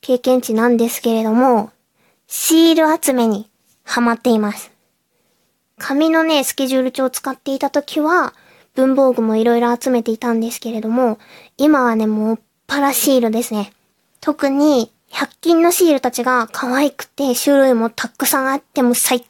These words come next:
高です。収集欲もね、満たされて、ホクホクできます。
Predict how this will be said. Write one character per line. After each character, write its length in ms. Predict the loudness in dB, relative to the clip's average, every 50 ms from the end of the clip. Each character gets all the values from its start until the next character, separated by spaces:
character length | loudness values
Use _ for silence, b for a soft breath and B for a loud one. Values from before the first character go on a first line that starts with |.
| _
高 260 | -6 -2 0 0 0
で 140 | 0 0 -2
す。 180 | -4 -6 -8 -12 _ _ _ _ _ _ _ _ _ _ _ _ _ _ _ _ _ _ _ _ _ _ _ _ _
収 300 | -10 -6 -2 0 0 0
集 280 | 0 0 2 2 4
欲 280 | 2 2 0 -2 -4 -2
も 140 | 0 0 2
ね、 220 | 2 2 2 2
満 180 | 2 2 2 0
た 140 | -2 -4
さ 160 | -2 0 0 0
れ 120 | 0 0
て、 320 | 0 0 0 0 0 -2 -6
ホ 200 | _ -4 -2 -2
ク 140 | 0 -2 -4
ホ 180 | -2 -2 -4 -2
ク 140 | -2 -4
で 200 | -2 0 -2 0
き 100 | 2 2
ま 160 | 2 0 0 -4
す。 140 | -8 -14